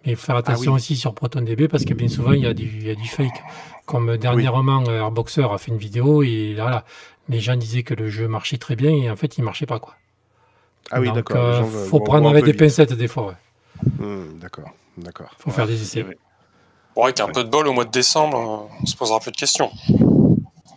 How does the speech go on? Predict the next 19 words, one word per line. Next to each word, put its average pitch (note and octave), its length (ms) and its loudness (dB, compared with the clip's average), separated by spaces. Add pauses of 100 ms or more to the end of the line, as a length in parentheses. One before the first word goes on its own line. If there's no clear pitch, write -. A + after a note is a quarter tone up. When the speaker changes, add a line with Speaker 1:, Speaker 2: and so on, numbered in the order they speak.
(400)
Speaker 2:
<laughs> D3 40 -4 (960)
S'ils C#3+ 180 -4
respectent B2 420 -2
leur, A#2+ 340 0
euh, G#2+ 360 -4 (340)
leur G#2+ 160 -6
discours, A#2+ 320 0
un - 20 0
peu. - 60 0 (140)
Speaker 3:
S'ils - 560 -2
respectent A2 320 -4
ce - 80 2
qu'ils G#2+ 140 -4
ont G2+ 40 -4
promis, A2+ 340 -2
ouais, G#2+ 80 -6
c'est - 160 0
vrai. G#2+ 200 -6 (140)
Speaker 2:
<laughs> - 60 4